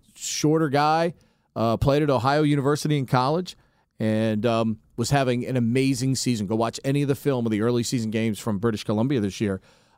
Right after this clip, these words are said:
Uh, and when, when, when that many teams and that many good teams are working somebody out,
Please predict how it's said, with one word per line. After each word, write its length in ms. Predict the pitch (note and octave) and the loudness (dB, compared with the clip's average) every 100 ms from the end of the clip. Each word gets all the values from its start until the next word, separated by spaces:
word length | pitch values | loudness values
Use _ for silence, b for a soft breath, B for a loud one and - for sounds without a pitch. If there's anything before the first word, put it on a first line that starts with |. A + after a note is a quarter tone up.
| - | -4
Uh, 260 | A2 A2 G#2+ - | 0 0 -2 -4
and 440 | B2+ B2+ A#2 A#2 - | 0 0 0 -2 -6
when, 320 | C3 B2 - _ | -2 -2 -2 _
when, 160 | C3 B2+ | -4 -2
when 200 | C3+ C3 | 0 2
that 200 | D3 G3+ | 2 2
many 240 | B3 A#3 G#3+ | 2 0 0
teams 540 | - A#3 G3+ C#3+ B2 | 0 2 2 2 0
and 80 | D3+ | 0
that 80 | F#3+ | 2
many 160 | G3 | 2
good 240 | C#3 A3+ A3 | 6 4 4
teams 280 | F3 D#3 | 2 4
are 60 | C#3 | 4
working 280 | C#3 C3+ D3+ | 2 2 0
somebody 300 | D#3+ C#3+ B2 | 2 2 2
out, 240 | A3 B2+ | 2 0